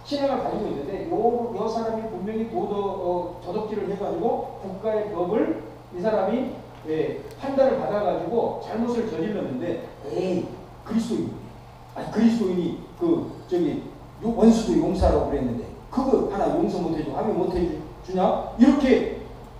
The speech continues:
해가지고 또 거기에 의해서 내가 이것을 안 해줬다고 해서 이 사람이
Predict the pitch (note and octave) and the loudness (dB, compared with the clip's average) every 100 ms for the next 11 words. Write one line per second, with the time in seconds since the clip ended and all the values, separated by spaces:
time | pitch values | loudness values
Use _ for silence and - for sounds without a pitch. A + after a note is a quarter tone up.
0 | - - - A#3 G3 G#3 - - B3 G#3+ | -12 -6 -2 0 2 2 2 -2 0 4
1 | A#3 A#3 - - A#3 A#3 A3+ A3+ C4 - | 6 8 6 2 -2 0 0 0 0 -2
2 | - - A3+ A3+ F#3+ - C#4 - - - | -4 -2 0 2 0 -2 -2 -2 -6 -10
3 | - G#3+ C4+ C#4 B3+ B3+ C#4 C#4+ B3+ A#3+ | -2 2 6 6 4 2 6 6 8 6
4 | C4 G#3+ G#3+ A#3 - - - G#3 A#3+ B3 | 6 8 10 10 6 0 -4 2 6 6
5 | A#3 B3+ C4 | 8 6 4